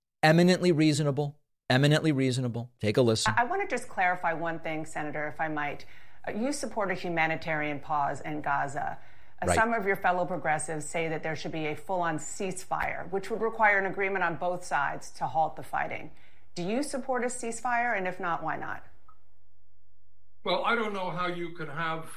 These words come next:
Speaker 3: a ceasefire, permanent ceasefire with an organization like Hamas, which is dedicated to turmoil and chaos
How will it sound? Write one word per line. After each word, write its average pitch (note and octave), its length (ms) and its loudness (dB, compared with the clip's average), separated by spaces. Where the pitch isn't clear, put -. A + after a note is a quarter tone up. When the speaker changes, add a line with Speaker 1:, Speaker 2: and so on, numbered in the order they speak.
Speaker 3:
a D3+ 340 -6
ceasefire, E3 800 -4
permanent F3 380 -4
ceasefire D#3+ 640 -2
with D#3 180 -4
an D3+ 60 -4
organization E3 720 -2
like D#3 220 -2
Hamas, F3 560 -2
which D#3+ 180 0
is F3 140 -2
dedicated F3 960 -2
to E3 500 0
turmoil F3+ 680 -2
and C#3+ 200 -8
chaos F3 520 -2